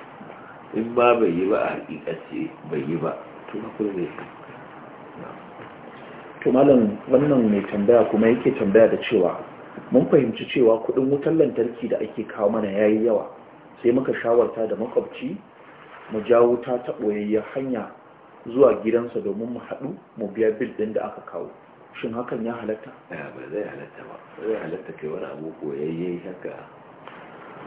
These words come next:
Speaker 1: ba bisa ƙa'ida ba ka ce ya halatta. Kana da complaint, rubutawa za ka yi. Sai ka rubuta complaint ɗin ka je ka kai wa waɗanda abin ya shafa cewa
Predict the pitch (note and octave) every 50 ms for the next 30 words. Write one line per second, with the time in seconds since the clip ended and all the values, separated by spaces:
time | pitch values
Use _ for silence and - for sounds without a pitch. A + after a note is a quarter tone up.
0 | - - - - D2 C#2+ D2+ - - - C#2+ - - D#2+ D2+ D2+ - E2+ D#2 D2
1 | D2 D2 D2 D2+ D2 - - C#2 C2+ C#2 - - B1 C2 B1+ - - - - -
2 | - - - - - - - - - - - - - - - - - - - -
3 | - F#2+ G#2 G2+ - - - - - - - - - - - - - - - -
4 | - - - E3+ - - - - - F2 F2+ E2 - - G#2+ G#2 F2 - - D2
5 | C2+ B1+ C2 - - - - - - - - - - - - - - - - -
6 | - - - - - - - - - - G#2 - - - A#2 B2+ - - F2+ -
7 | F2+ E2 - D2+ E2+ G2 - - G2+ A2+ - - E2 D#2 D#2 G2 G2+ - - -
8 | - G2+ G2+ G2+ A2+ A2 G2+ - - - - - - - - - - - F2+ F2
9 | - D#2+ F2 - - D2 - - B1+ B1+ - - - - D2+ D2 D2 D2 C#2+